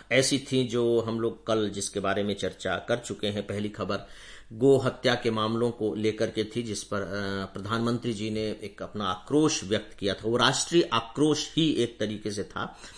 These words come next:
कि गो हत्या, मतलब गो संरक्षण के नाम पर कुछ ऐसे लोग उभर आए हैं, ऐसी संस्थाएं, ऐसे संगठन उभर आए हैं जो उसका गलत इस्तेमाल कर रहे हैं। तो प्रधानमंत्री जी ने उस पर रोष व्यक्त करते हुए राज्यों से अनुरोध किया था कि वो, अ, देखें कि ऐसे कौन,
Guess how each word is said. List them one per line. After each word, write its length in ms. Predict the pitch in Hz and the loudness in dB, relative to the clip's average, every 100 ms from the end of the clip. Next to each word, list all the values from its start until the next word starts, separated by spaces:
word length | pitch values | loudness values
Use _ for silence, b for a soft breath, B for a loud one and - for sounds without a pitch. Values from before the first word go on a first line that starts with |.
| B B - | B B -2
कि 240 | 127 117 | 2 2
गो 280 | 104 113 139 | 2 6 6
हत्या, 680 | 131 127 - 127 123 123 113 | 6 2 0 2 6 6 4
मतलब 380 | 117 117 110 110 | 0 -2 -2 4
गो 180 | 143 | 6
संरक्षण 600 | 151 143 139 170 - 214 185 | 6 6 6 6 6 6 6
के 180 | - | 4
नाम 300 | 110 107 117 | 2 2 0
पर 280 | 113 110 104 | 0 -2 -2
कुछ 420 | - - 127 - | -4 -6 -6 0
ऐसे 380 | 120 113 - 117 | 2 4 2 2
लोग 380 | 107 117 117 104 | 4 2 2 -2
उभर 260 | 110 107 107 | -4 0 0
आए 180 | 104 | 0
हैं, 220 | 104 104 85 | 0 -2 -2
ऐसी 220 | 101 104 | -4 -4
संस्थाएं, 580 | - 101 - 107 107 101 | -2 -4 -4 -2 0 0
ऐसे 200 | 90 95 | 0 -2
संगठन 400 | 95 101 107 127 | -2 -2 0 0
उभर 280 | 113 107 | 0 0
आए 160 | 107 107 | 0 0
हैं 200 | 107 101 B B B - | -2 -6 B B B 2
जो 100 | 139 | 2
उसका 340 | 131 - 120 | 2 0 0
गलत 380 | 107 127 135 - | 4 4 4 0
इस्तेमाल 720 | - - 113 107 107 98 64 - | -8 -4 -2 0 0 0 -4 -2
कर 140 | 107 | -2
रहे 220 | 98 104 | 0 -2
हैं। 200 | 98 98 | -4 -4
तो 180 | - 110 92 50 - - - | -2 -2 -4 -10 -16 -18 -12
प्रधानमंत्री 560 | 101 101 101 98 101 95 | -8 -4 -4 -4 -4 -6
जी 140 | 95 | -4
ने 120 | 98 98 B B - | -4 -6 B B -18
उस 80 | - | -6
पर 120 | 110 | 0
रोष 320 | 131 156 127 | 4 4 2
व्यक्त 260 | 113 - - | -2 -2 -4
करते 300 | 104 - 110 | -6 -2 -2
हुए 180 | 107 | 0
राज्यों 320 | 98 92 92 104 | -2 -2 -4 -4
से 120 | 95 | -4
अनुरोध 400 | 98 104 131 131 | -2 0 -2 0
किया 180 | 110 107 | -2 0
था 160 | 107 | -2
कि 160 | 101 113 | -6 -4
वो, 300 | 101 98 90 | -2 -2 -2
अ, 580 | 85 85 87 80 80 80 | -4 -6 -4 -6 -8 -2
देखें 440 | 104 135 151 156 | 4 4 4 2
कि 120 | 131 | 4
ऐसे 200 | 117 - | 4 2
कौन, 320 | 110 107 104 | -4 -4 -6